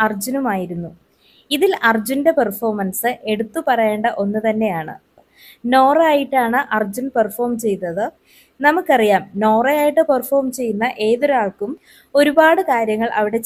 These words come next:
ചെയ്യാനുണ്ടാകും. നോറയായിട്ട് വന്ന അർജുൻ എല്ലാവരെയും അതിശയിപ്പിച്ചു എന്ന് തന്നെ വേണം പറയാൻ. ആ ഒരു ബോഡി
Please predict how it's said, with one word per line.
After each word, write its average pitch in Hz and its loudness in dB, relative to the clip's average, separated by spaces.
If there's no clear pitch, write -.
ചെയ്യാനുണ്ടാകും. 202 -2
നോറയായിട്ട് 285 2
വന്ന 220 -4
അർജുൻ 202 -6
എല്ലാവരെയും 277 -2
അതിശയിപ്പിച്ചു 277 -6
എന്ന് 208 -4
തന്നെ 214 -2
വേണം 196 -4
പറയാൻ. 156 -8
ആ 302 2
ഒരു 359 0
ബോഡി 220 0